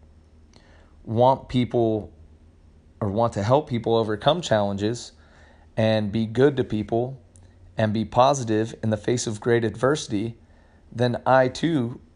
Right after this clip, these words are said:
need to demand that of myself." So I, I learned how to handle the adversity coming with a business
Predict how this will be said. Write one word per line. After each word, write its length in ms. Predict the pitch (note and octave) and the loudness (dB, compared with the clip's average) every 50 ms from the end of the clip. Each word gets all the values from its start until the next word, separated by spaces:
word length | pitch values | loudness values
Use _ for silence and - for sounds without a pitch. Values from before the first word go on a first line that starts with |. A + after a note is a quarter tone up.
| - A#2 | -4 -2
need 180 | A2+ A#2 A2+ - | -2 -2 -2 -2
to 120 | - B2 | -4 -2
demand 420 | A#2 A#2+ A2 A2+ G#2+ G#2+ G#2+ A2 | -2 0 0 2 0 2 0 0
that 280 | A2+ A2+ A#2 A2+ - - - - - | 0 0 -2 -2 -6 -12 -10 -2 2
of 180 | A2 G#2+ G2+ | 2 2 2
myself." 800 | G2 A2+ A2 G#2+ - - D3+ F3+ G3+ - - - - - - - - - - - - - - - - - - - - - - _ _ - - _ _ _ _ - - - - | 2 0 -2 0 0 2 0 0 0 -2 -8 -14 -20 -20 -20 -20 -20 -20 -20 -20 -20 -20 -20 -20 -20 -20 -20 -20 -20 -20 -20 _ _ -20 -20 _ _ _ _ -20 -18 -10 -4
So 200 | - - B2+ B2 | 2 4 6 6
I, 320 | C3+ D#3+ F3+ F#3+ F3 D3+ - - - - - - - - - | 8 6 6 2 0 -2 -6 -8 -16 -20 -20 -20 -12 -4 0
I 180 | G#2+ B2+ D#3+ | 2 2 2
learned 540 | F#3+ D#3 B2+ C3 B2+ B2+ B2+ B2+ C3 C3 - - - _ _ - _ - - - - - - | 2 2 4 4 4 4 2 0 -2 -4 -6 -8 -10 _ _ -20 _ -20 -20 -20 -20 -10 -4
how 560 | - A2 A#2+ B2 A#2+ A#2+ A#2+ A#2 A2 A2 - - - | 0 2 4 6 6 6 4 4 2 -2 -8 -10 -6
to 100 | - A2+ | -2 0
handle 580 | A2+ B2 B2 B2+ B2 B2 A#2+ A2+ G#2+ G2+ - - - - - - _ _ - - - | 0 2 2 2 2 2 2 2 0 -2 -4 -8 -20 -20 -20 -20 _ _ -18 -10 -4
the 160 | G#2+ A#2 A#2 | 0 2 2
adversity 560 | A2+ G#2+ G#2 B2+ C3 B2+ - B2+ A#2+ A#2 A#2 | 2 2 0 0 0 0 -2 -2 -4 -4 -2
coming 300 | - B2+ A#2 A#2+ B2 A#2+ | 0 0 0 2 2 0
with 160 | A#2+ A2+ - | 0 0 -2
a 40 | A2 | -2
business 580 | G2+ G#2+ A#2+ C#3+ D#3 D#3 B2+ A2+ - - - | -2 -2 -2 -2 -2 -2 -4 -4 -6 -8 -14